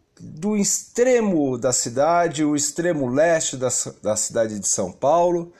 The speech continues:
a divisa entre São Paulo, mais precisamente o bairro de São Mateus, e os municípios de Mauá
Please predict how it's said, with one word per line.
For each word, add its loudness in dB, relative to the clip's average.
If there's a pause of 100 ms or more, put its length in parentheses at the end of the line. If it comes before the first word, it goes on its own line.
(380)
a -2
divisa 0 (380)
entre 0
São 0
Paulo, 2
mais 0
precisamente -2 (260)
o -4
bairro -2
de -8
São -2
Mateus, 0 (1400)
e 2 (380)
os 0
municípios 0
de -2
Mauá 2